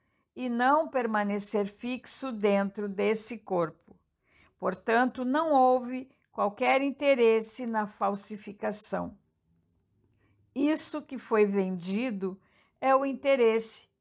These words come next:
de dizer que se comprimirmos a luz, ela vai crescer. E a luz não é feita para ser comprimida. A luz não é feita para ser. Quer dizer,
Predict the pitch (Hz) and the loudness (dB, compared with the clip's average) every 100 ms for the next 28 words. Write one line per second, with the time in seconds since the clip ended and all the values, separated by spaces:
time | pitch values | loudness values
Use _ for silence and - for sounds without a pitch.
0 | _ - 202 185 202 180 190 196 220 _ | _ -12 -8 -6 -8 -2 0 0 -2 _
1 | _ _ _ _ 262 - 277 285 - 285 | _ _ _ _ -12 -10 -6 -8 -2 0
2 | 277 285 285 277 240 240 226 214 208 185 | 0 -2 -6 -2 0 0 0 2 4 4
3 | 185 208 233 220 - 233 220 233 226 190 | 2 -2 -2 -6 -10 -2 2 2 2 0
4 | 180 185 208 202 - 180 170 - _ _ | 0 -2 -4 -4 -6 -6 -6 -8 _ _
5 | _ _ _ _ - _ 240 277 294 269 | _ _ _ _ -20 _ -4 2 6 6
6 | 240 247 269 247 - 233 240 240 294 - | 4 -2 -4 -8 -8 -6 -2 0 -2 -4
7 | 220 214 214 208 214 196 196 202 - 220 | -4 -4 -2 -2 4 4 4 -2 -2 2
8 | 214 226 226 _ _ - 233 233 247 240 | 2 0 -6 _ _ -8 -6 -6 -6 -4
9 | 214 202 190 - - _ _ _ _ - | -2 0 0 0 -6 _ _ _ _ -2
10 | 202 196 208 254 277 277 - 214 233 269 | 0 2 2 2 -2 -6 -8 -4 0 2
11 | 302 - 220 214 226 226 - 196 185 196 | 0 -2 -4 -2 -2 -4 0 4 4 2
12 | 202 - - 185 170 - _ _ _ _ | -4 -8 -4 -2 -2 -8 _ _ _ _
13 | _ _ _ _ 247 247 247 220 202 180 | _ _ _ _ 2 2 0 -2 2 2
14 | 170 | 0